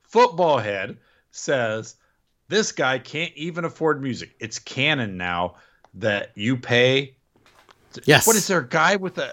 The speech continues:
Speaker 1: a C D player back there and you slip him five bucks
Speaker 2: <laughs>
Speaker 1: to
Speaker 2: Yes.
Speaker 1: play your entrance
Speaker 2: Uh-huh.
Speaker 1: music?
Speaker 2: Yes. Mm-hmm.
Speaker 1: I know that's how it was in Chikara, but still.
Speaker 2: Yes.
Speaker 1: Uh,
Speaker 2: That's true.
Speaker 1: Uh, I can say no, no. Oh,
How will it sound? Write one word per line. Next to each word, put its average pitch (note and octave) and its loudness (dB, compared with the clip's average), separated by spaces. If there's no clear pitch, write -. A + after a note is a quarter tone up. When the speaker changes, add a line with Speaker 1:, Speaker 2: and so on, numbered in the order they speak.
Speaker 1:
a B2 -2
C E3 -8
D F#3 -6
player F3 2
back - 0
there F#3 -4
and D3+ -6
you A#2 -6
slip - -10
him - -6
five C3+ 0
bucks B2+ 0
Speaker 2:
<laughs> - -20
Speaker 1:
to C3 6
Speaker 2:
Yes. A#2+ 4
Speaker 1:
play C3+ 2
your C3+ 0
entrance A#2+ -4
Speaker 2:
Uh-huh. A2 4
Speaker 1:
music? A3+ 0
Speaker 2:
Yes. - -8
Mm-hmm. B2+ 4
Speaker 1:
I G2 -2
know G#2+ 2
that's C3 -2
how B2 0
it G#2 -6
was G2 -4
in F2+ -14
Chikara, A2+ -4
but - -18
still. - -8
Speaker 2:
Yes. G2+ 0
Speaker 1:
Uh, C#3 2
Speaker 2:
That's - -8
true. - -8
Speaker 1:
Uh, B2+ 2
I C3+ -20
can B2+ -4
say B2 -2
no, A#2 -2
no. B2+ -4
Oh, F#2+ 4